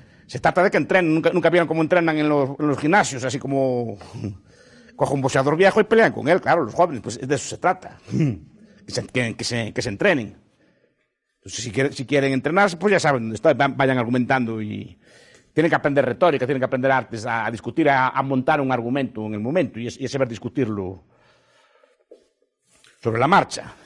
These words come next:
Forma, formará parte de su trabajo futuro, sean abogados, politólogos, lo que sea, tienen, es-, esas cosas van a, van a tener que necesitar, saber defender en un juicio, saber argumentar, ese tipo de cosas así. Eso tienen, tienen que saberlo. Y ustedes tienen que, una discusión sindical o así, tienen que aprender estas cosas. Bien.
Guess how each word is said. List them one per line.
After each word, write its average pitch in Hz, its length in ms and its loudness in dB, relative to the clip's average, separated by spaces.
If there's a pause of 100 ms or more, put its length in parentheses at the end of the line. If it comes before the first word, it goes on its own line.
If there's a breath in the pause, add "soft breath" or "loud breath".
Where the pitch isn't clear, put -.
(120)
Forma, 139 340 2
formará 151 340 2
parte 156 220 0
de 120 60 -10
su 120 80 -10
trabajo 117 260 -2
futuro, 110 480 -4 (220 soft breath)
sean 127 140 -4
abogados, 147 400 2
politólogos, 147 440 -2
lo 131 60 -6
que 127 60 -8
sea, 185 100 2
tienen, 180 220 -4
es-, - 120 -6
esas 131 140 -6
cosas 165 220 -6
van 175 160 0
a, 127 160 2
van 147 100 0
a 127 80 2
tener 120 120 -4
que 117 60 -10
necesitar, 113 440 -2
saber 117 400 -4 (280 loud breath)
defender 131 320 0
en 117 80 -2
un 110 100 -6
juicio, 160 360 2
saber 123 220 0
argumentar, 113 760 0
ese 110 80 -6
tipo 104 160 -12
de 95 60 -12
cosas - 220 -12
así. 170 180 -4
Eso 113 240 -10
tienen, 135 180 -6
tienen 160 200 -2
que - 60 -14
saberlo. 135 360 0 (340 loud breath)
Y 113 40 -14
ustedes 123 260 -2 (280 loud breath)
tienen 127 240 -4
que, - 80 -12
una 139 200 2
discusión 127 340 -4
sindical 120 440 2
o 135 40 0
así, 139 100 -4
tienen 160 200 -2
que - 40 0
aprender 160 400 -2
estas - 220 -2
cosas. - 500 -8 (400 loud breath)
Bien. 143 300 4